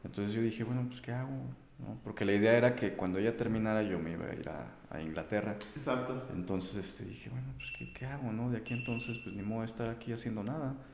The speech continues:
Speaker 2: Exacto.
Speaker 1: Que, que lo he hecho, ¿eh? También he tenido periodos que no hago nada.
Speaker 2: Ok.
Speaker 1: Este, pero dije, "No, pues voy a dar clases de inglés". Entonces ahí, en ese entonces vivía cerca de casa de, de mi herm-, vivía con mi hermano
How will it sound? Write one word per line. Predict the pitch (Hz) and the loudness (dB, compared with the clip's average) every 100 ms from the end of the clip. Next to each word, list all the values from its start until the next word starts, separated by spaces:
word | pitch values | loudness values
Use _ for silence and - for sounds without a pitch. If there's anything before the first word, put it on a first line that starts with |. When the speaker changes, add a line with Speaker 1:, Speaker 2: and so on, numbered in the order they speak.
| - | -14
Speaker 2:
Exacto. | - 131 | -4 2
Speaker 1:
Que, | 113 95 | 4 6
que | 123 | 6
lo | 107 120 | 10 10
he | 98 | 10
hecho, | - 95 | 8 6
¿eh? | 101 | 6
También | - 101 104 | 4 4 4
he | |
tenido | 113 110 117 | 4 4 4
periodos | 110 98 107 | 4 6 4
que | - | 4
no | 95 | 4
hago | 101 107 | 6 6
nada. | 98 82 143 127 | 6 4 4 4
Speaker 2:
Ok. | 123 | 6
Speaker 1:
Este, | 120 120 - - 85 - - 90 | 6 6 2 0 0 -2 -2 0
pero | 95 98 | 2 2
dije, | 101 113 | 2 -2
"No, | 143 196 190 | -2 -2 -4
pues | 151 | -6
voy | 151 | -4
a | |
dar | 165 160 | -4 -4
clases | 156 147 147 | -4 -4 0
de | |
inglés". | 135 123 135 - | 2 2 0 -4
Entonces | 110 104 107 107 | -2 4 4 6
ahí, | 110 110 117 - | 4 6 6 4
en | 104 | 0
ese | 98 | 0
entonces | 113 120 113 | 0 2 2
vivía | 107 107 | 4 4
cerca | 104 104 - 110 | 4 0 0 0
de | 95 | 0
casa | - 104 113 | -2 -4 -2
de, | 110 107 | 0 -2
de | - 104 | -2 -2
mi | 110 | 0
herm-, | 107 107 - - | -2 -4 -8 0
vivía | 107 104 110 | 6 8 8
con | 127 | 8
mi | 123 | 8
hermano | 127 127 120 123 | 8 8 8 6